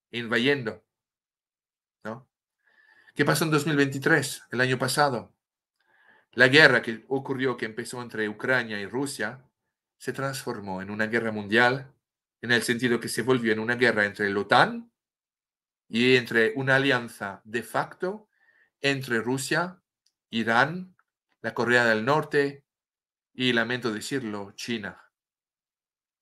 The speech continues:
Y terminó el año dos mil veintitrés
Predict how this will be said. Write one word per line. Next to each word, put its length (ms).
Y 120
terminó 420
el 80
año 180
dos 180
mil 120
veintitrés 680